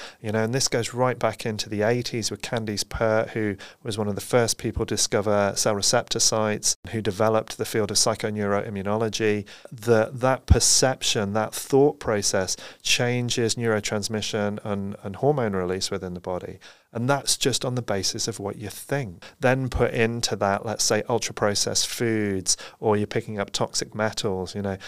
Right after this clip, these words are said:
a lot of people don't realize that a lot of chicken and rice are riddled with arsenic. So all of that information is then going in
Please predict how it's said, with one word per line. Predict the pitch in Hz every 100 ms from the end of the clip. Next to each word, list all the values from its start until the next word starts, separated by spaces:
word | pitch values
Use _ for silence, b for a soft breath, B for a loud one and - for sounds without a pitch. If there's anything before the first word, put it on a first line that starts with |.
| B
a | -
lot | 113
of | 113
people | 113 104
don't | 104 107
realize | 110 110 104 98 101
that | 110
a |
lot | 107 104
of | 101
chicken | - 120 117
and | 107
rice | 110 110 -
are | 101
riddled | 107 113 104
with | 101
arsenic. | 107 110 110 - 98 87 - B B B
So | - 123 107 107
all | 117 131
of | 135 127
that | 120
information | 127 117 - 113 113 120 117
is | 107 -
then | 101 98
going | 113 107 101 110
in | 113 98